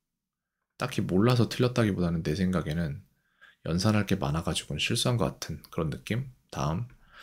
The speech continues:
그 회사에 의해 만들어진 프로그램, the program made by the company. 이거 맞아요. 그 다음에 "나는 내 친구에 의해 부서진 그 차를 고칠 것이다." 나는 그 차를 고칠 것이다. 어떤? 내 친구에 의해 부서진. "I will repair the car which is broken by my friend"인데 부서졌잖아요, 이미. 그러니까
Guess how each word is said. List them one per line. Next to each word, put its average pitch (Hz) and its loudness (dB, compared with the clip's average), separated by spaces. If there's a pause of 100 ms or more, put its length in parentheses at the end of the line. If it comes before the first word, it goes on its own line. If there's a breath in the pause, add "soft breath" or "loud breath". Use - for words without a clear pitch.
(320 loud breath)
그 113 6
회사에 123 8
의해 107 6
만들어진 78 2
프로그램, 78 -2
the - -8
program 123 2
made 92 2
by 151 0
the 180 -4
company. 95 -4
이거 101 -2
맞아요. - -2 (480)
그 - -20
다음에 87 -2 (360 loud breath)
"나는 95 2
내 87 4
친구에 107 2
의해 87 4
부서진 95 -2
그 - -8
차를 95 -2
고칠 - -6
것이다." - -6
나는 117 2
그 - -12
차를 95 0
고칠 - -4
것이다. - -2
어떤? 131 0
내 98 0
친구에 87 0
의해 76 -2
부서진. - -8
"I 85 0
will 113 0
repair 87 -2
the - -6
car 110 -2 (580 loud breath)
which - -2
is - -2
broken 82 -2
by 71 -2
my 67 -4
friend"인데 - -2
부서졌잖아요, 107 2
이미. 78 -4
그러니까 - -4